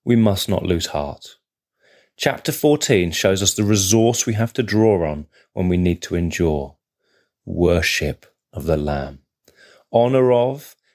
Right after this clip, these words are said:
and glory of the one who has redeemed us from the dragon's power.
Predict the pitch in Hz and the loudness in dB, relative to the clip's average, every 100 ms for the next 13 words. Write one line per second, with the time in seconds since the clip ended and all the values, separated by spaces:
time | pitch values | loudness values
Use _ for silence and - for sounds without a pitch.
0 | _ 107 98 - 113 120 139 147 139 120 | _ -10 -10 -6 -2 2 4 4 2 0
1 | 143 131 110 92 90 95 92 107 - 107 | -2 -2 0 0 -2 -6 -4 -6 -4 -8
2 | 95 120 127 123 117 - 101 92 98 98 | 0 0 2 0 -2 -2 -4 -4 0 0
3 | 98 101 98 - 82 80 73 71 | 0 -2 -6 -8 -10 -8 -8 -10